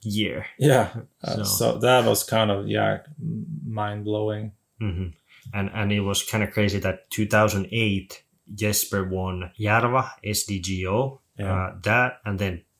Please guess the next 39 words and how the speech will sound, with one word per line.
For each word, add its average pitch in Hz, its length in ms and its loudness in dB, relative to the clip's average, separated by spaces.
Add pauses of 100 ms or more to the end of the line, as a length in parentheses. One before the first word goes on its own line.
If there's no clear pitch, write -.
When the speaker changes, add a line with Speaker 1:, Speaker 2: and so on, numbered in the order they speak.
(120)
Speaker 1:
next 110 500 -2
week, 98 240 -2
Scandinavian 95 920 -2
Open 95 580 -8 (360)
here 98 340 -4
at 92 100 -8
Skellefteå. 101 500 -2
Speaker 2:
Yeah. 90 180 -2 (100)
Speaker 1:
So 104 200 -2
he 101 140 2
won 98 440 -2 (320)
first, 117 400 0
his 104 180 -2
first 135 340 -2
major, 95 380 -4
two 101 160 -6
thousand 95 400 -4
eight. 101 420 -6 (140)
So 95 380 0 (160)
back 101 220 -2
then 107 180 0
he 98 160 0
played, 95 380 -6
I 95 140 -8
guess, 98 280 -8
with, 98 120 -10 (200)
with 101 220 -10
Innova 107 360 -2
discs, 92 400 -4
and 95 140 -4
then 101 140 2
he 95 140 0
Speaker 2:
Yeah. 107 80 0
Speaker 1:
switched - 520 -2
all 110 200 0
his 101 220 2
bag 104 520 0
and 95 180 -4
then 92 280 -4